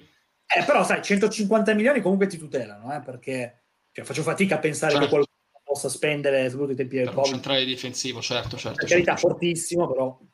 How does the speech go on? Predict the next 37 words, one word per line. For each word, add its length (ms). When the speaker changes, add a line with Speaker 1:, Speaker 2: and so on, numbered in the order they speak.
Speaker 2:
Senti, 260
c'è 220
la 120
chat, 560
te 80
la 80
devo 160
chiedere. 420
Oggi 180
è 40
uscito 240
il 60
rumor 340
di 320
Joan 580
Jordan 540
del 120
Siviglia, 460
classe 260
novantaquattro. 800
La 120
Juventus 400
può 200
essere 400
su 160
questo 260
tipo 220
di 80
calciatori 640
Speaker 1:
Un 100
nome, 240
Speaker 2:
oppure 180
no? 100
Speaker 1:
è 40
un 60
nome 920
vero 580